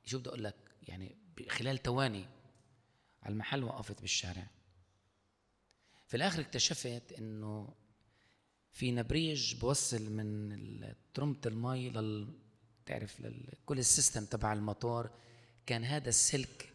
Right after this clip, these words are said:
مقطوع. مقبوع، في هيك شغلة بتمسكه، كانت رخوة وفلت. فعمليًا ف-، فضيت السيارة من المي.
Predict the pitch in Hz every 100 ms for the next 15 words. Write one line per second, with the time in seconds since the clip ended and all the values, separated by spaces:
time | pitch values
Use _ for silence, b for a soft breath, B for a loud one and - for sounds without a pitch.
0 | - - 117 123 - 143 80 - - -
1 | - - - _ _ _ _ _ _ _
2 | _ _ _ _ _ _ 117 95 113 131
3 | 135 123 104 101 107 107 110 107 107 110
4 | - - 110 104 - 123 - - 139 -
5 | 123 107 - 127 - 131 131 - 135 101
6 | - - - - - - _ _ b b
7 | b b - 113 131 185 170 143 - -
8 | - 160 135 110 117 - 131 127 123 120
9 | 123 123 90